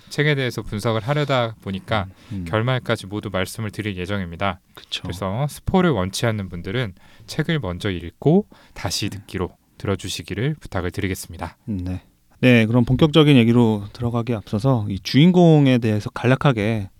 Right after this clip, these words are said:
Speaker 2: 설명을 드리고 낭독을 해볼게요. 이 마틸드라고 하는 여자인데요. 이 마틸드는 굉장히 아름다운 외모로, 외모를 지녔지만, 어, 그렇게 부유하지는 않은 하급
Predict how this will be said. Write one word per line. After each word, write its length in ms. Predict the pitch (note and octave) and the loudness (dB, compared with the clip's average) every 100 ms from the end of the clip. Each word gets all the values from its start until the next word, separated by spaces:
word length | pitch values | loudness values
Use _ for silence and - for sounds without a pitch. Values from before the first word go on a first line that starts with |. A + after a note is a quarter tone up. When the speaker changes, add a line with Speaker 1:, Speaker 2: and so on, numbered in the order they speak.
| _ - - - B2 | _ -18 -18 -16 -8
Speaker 2:
설명을 300 | C#3+ C#3+ C3+ | -2 0 0
드리고 440 | A#2 A#2+ A2+ A2 - _ - - _ | 0 0 0 -4 -4 _ -20 -20 _
낭독을 340 | B2+ G#2+ G#2 G#2+ | -6 -4 -2 -4
해볼게요. 460 | B2 A#2 - F#2 A#2 _ - _ - | -4 -6 -8 -10 -12 _ -20 _ -12
이 140 | G#2 | -6
마틸드라고 800 | G2+ G2+ - F#3+ F#3 E3+ D3+ C3+ | -2 -2 2 4 6 6 4 2
하는 400 | C3 B2+ G#2+ F2 F#2+ _ | 0 0 -2 -6 -12 _
여자인데요. 840 | G2+ G2 G2 F#2 E2+ A2 C3 A2+ _ _ - _ _ - | -6 -4 -6 -6 -6 -4 -4 -6 _ _ -20 _ _ -8
이 440 | A2 G#2+ G#2 G#2 | -4 -2 -2 -4
마틸드는 640 | F#2 - B2+ A#2 B2 A2+ F#2+ _ _ | -6 -4 -2 2 2 0 -4 _ _
굉장히 280 | - A#2+ B2 | 0 2 4
아름다운 500 | G2+ C3+ D3+ D3+ C3+ | 4 6 6 6 4
외모로, 360 | G#2 A2+ A2+ | 2 0 -2
외모를 360 | A#2+ A2 B2 A#2+ | -2 0 2 0
지녔지만, 600 | - A2 G#2 - A#2 E3+ - _ - - _ | -2 -6 -6 -2 0 -2 -4 _ -20 -20 _
어, 220 | _ A#2 F#2+ | _ -12 -10
그렇게 200 | G#2+ - | -10 -10
부유하지는 720 | - B2+ C#3 D3+ C#3+ C#3 C3+ | 0 2 4 4 4 2 0
않은 460 | G2 G2+ B2 G2 E2 _ _ _ - G2+ | 0 2 0 0 -6 _ _ _ -16 -8
하급 380 | A#2+ D3+ D#3+ | -4 0 -2